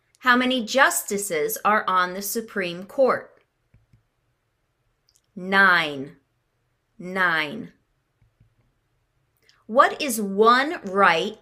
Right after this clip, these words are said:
or freedom from the First Amendment? What is one right or freedom from the First Amendment?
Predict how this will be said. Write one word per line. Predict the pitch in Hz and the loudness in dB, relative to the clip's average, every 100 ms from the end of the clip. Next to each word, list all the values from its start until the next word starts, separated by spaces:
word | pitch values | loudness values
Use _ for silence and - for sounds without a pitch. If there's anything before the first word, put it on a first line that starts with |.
| - | -2
or | 196 | -2
freedom | 196 - 277 349 302 151 135 202 - | -2 -6 -6 -4 -2 -2 -4 -12 -10
from | - 202 | -4 -2
the | 196 | -4
First | 196 - 226 240 - - | -6 0 0 0 -2 -4
Amendment? | 202 202 196 196 151 143 - - _ _ _ _ _ _ _ _ - | -2 -2 -2 -6 -10 -14 -16 -20 _ _ _ _ _ _ _ _ -2
What | 214 | 2
is | 208 202 | 2 0
one | 190 190 214 262 339 | -2 2 4 4 2
right | 262 170 185 196 | 2 2 2 -4
or | 190 190 | -4 -4
freedom | - 269 320 277 147 135 196 _ _ | -6 -6 -4 -2 -4 -6 -12 _ _
from | _ 214 214 | _ -2 0
the | 202 | -2
First | 202 - 254 254 - - - | -2 0 0 0 -4 -10 -8
Amendment? | 185 175 160 156 143 135 - | -6 -6 -6 -10 -14 -14 -14